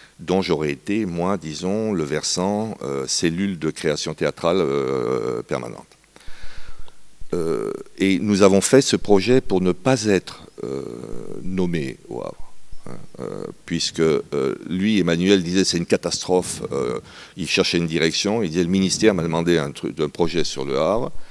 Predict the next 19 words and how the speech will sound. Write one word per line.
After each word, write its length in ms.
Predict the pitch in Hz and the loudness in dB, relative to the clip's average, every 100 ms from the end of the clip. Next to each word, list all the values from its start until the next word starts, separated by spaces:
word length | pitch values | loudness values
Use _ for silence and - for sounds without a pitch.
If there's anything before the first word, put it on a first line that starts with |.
| - - - - - | -6 -6 -12 -14 -10
Il 60 | 85 | -4
dit : « 120 | 98 | 0
Mais 60 | 80 | 0
c'est, 180 | - | 0
c'est 120 | - - | 0 2
pas 140 | 90 | 0
possible. 420 | 82 - 104 95 | 2 -2 -2 -4
Je 120 | - | -6
ne, 120 | 71 62 | -8 -10
je, 140 | - 55 - - | -10 -14 -12 -6
je 140 | 82 | -2
ne 100 | 85 | 2
veux 160 | 104 107 | 6 6
surtout 440 | - 139 - 120 | 6 6 4 0
pas 200 | 104 92 | 2 2
aller 180 | 71 73 | 0 -2
dans 140 | 71 | -4
cet 140 | 71 69 | -8 -8
endroit-là. » 560 | 71 71 73 101 139 | -6 -4 -2 -2 -4